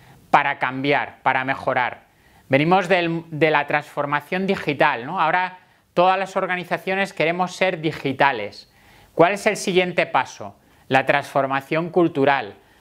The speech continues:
la transformación basada en valores, en la sostenibilidad, el respeto, la transparencia. Todos esos valores los transmiten también los O K Rs. Por lo tanto, tenemos una,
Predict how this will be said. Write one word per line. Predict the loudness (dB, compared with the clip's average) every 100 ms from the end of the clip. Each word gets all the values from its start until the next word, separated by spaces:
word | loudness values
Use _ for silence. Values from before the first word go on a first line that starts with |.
| _
la | 2 2
transformación | 0 -2 -2 0 -4 -2 -4 -2 -4 0
basada | -2 0 -2 -2
en | -4 -2
valores, | -2 0 -4 -6 -14 -20 _ _ _ -20 _
en | 0 2
la | 0
sostenibilidad, | 0 -2 -2 -4 -2 -2 0 2 2 2 0 -4 -10 _ _ _
el | -4 -2
respeto, | -2 -4 0 0 0 0 0 2
la | 0 -2
transparencia. | -4 -8 -4 -4 -4 -8 -8 -2 -2 -2 -8 _ _ _ _ _ _ -14 0
Todos | 2 2 0
esos | -2 -2 2
valores | 2 2 0 -2 -6 _ _ _ _ _
los | 4 4 2
transmiten | 0 0 0 -4 0 -2 -2
también | -4 -4 -2 -4 -4 -6 -16 _ _
los | 0 2 2
O | 2
K | 0 0
Rs. | -4 -6 -12
Por | -6 -2
lo | 2
tanto, | 0 0 -4
tenemos | -2 -2 -4 -4
una, | -2 -2 -4